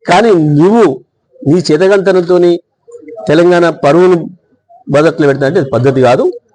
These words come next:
తెలంగాణ ప్రజల్ని అవమానిస్తానంటే ఇది సరైనది కాదు. రేవంత్ రెడ్డి చేసిన మోసానికి క్షమాపణలు చెప్పి రాజీనామా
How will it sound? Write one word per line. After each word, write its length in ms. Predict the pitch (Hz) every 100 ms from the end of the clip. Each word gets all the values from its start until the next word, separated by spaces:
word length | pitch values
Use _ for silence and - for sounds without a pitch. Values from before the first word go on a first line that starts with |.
| - -
తెలంగాణ 300 | 131 147 151 135
ప్రజల్ని 260 | 135 165 151
అవమానిస్తానంటే 560 | 143 139 131 131 131 151
ఇది 80 | 117
సరైనది 340 | 117 120 107 -
కాదు. 220 | 113 214 339 _ _ - _ 117
రేవంత్ 340 | 147 190 185 180
రెడ్డి 240 | 170 208 285 - _ _ -
చేసిన 280 | 160 175 160
మోసానికి 640 | 135 151 180 160 156 247 349 - _ _ - _ _ _ -
క్షమాపణలు 680 | - 175 202 220 220 208 185
చెప్పి 200 | 196 254
రాజీనామా 400 | 220 185 170 139